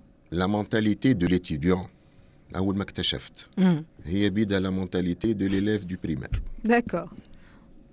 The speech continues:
Speaker 1: لي ديفو
Speaker 2: هو بيدو.
Speaker 1: سون لي ميم.
Speaker 2: مم.
Speaker 1: لي كاليتي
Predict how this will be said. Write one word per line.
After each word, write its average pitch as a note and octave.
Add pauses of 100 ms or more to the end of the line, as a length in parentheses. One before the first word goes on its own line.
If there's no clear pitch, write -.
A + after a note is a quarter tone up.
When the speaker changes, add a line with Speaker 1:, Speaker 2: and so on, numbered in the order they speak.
Speaker 1:
لي F2+
ديفو A#2 (640)
Speaker 2:
هو A3
بيدو. F3+
Speaker 1:
سون F2
لي C#2+
ميم. - (460)
Speaker 2:
مم. D#3+
Speaker 1:
لي A2
كاليتي D3+